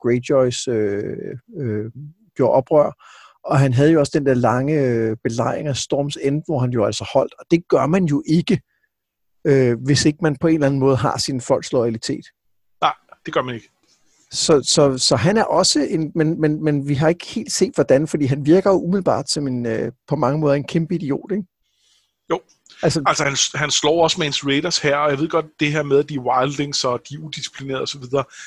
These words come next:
Speaker 2: men den er også gigantisk i forhold til, hvad han kommer med.
Speaker 1: Mm.
Speaker 2: Øhm.
Speaker 1: Ja, men det, jeg tænker på, at der er virkelig to dele af det, fordi det ene handler om at være,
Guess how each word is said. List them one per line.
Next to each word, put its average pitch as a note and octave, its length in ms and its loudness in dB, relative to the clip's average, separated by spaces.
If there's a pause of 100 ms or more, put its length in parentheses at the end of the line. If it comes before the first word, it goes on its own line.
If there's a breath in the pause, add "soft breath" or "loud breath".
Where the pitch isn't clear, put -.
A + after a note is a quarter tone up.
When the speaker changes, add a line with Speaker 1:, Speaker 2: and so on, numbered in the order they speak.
(140 loud breath)
Speaker 2:
men C#3+ 80 -6
den C#3 120 -2
er C3+ 40 0
også C#3 140 0
gigantisk - 640 -6
i E3 60 -20
forhold C3+ 300 0
til, - 80 -10
hvad C3 100 -2
han C3 140 -6
kommer C#3 280 -6
med. B2+ 180 -8 (140)
Speaker 1:
Mm. D3 100 -8
Speaker 2:
Øhm. B2+ 380 -6 (2250 loud breath)
Speaker 1:
Ja, F#3+ 100 6 (100)
men F#3 140 2
det, F#3 140 6
jeg E3+ 100 4
tænker F3+ 160 2
på, D#3+ 60 2
at E3+ 60 2
der D#3+ 80 6
er D#3 40 4
virkelig E3+ 260 2
to G#3 240 -6
dele D3+ 280 2
af D3+ 60 2
det, C#3 120 2
fordi C#3 140 -2
det C#3 200 0
ene G3+ 120 2
handler D#3 200 2
om C3 180 2
at C#3 140 0
være, A2+ 240 4